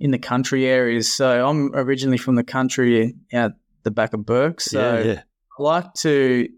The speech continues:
Speaker 1: get out there and meet with country people. So we do a lot of trips out to Bathurst and Dubbo and Bourke and stuff like that because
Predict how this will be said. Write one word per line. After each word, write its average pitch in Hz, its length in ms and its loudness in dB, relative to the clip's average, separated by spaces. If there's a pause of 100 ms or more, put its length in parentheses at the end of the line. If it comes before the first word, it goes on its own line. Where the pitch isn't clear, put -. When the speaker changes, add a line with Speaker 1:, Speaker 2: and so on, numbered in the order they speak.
Speaker 1:
get 131 160 0
out 123 280 0
there 127 240 2
and 107 340 2
meet 127 260 -2
with - 300 -14
country 120 320 -2
people. 110 380 -4
So 113 320 0
we 110 80 -4
do 143 200 0
a 131 40 2
lot 123 160 2
of 110 60 -6
trips - 340 -4
out 110 140 0
to 104 60 -14
Bathurst 107 640 -6
and 95 180 -6
Dubbo 107 400 0
and 98 140 -8
Bourke 110 340 0
and 104 100 0
stuff - 280 -6
like 110 120 -8
that 110 220 -2
because 107 460 -2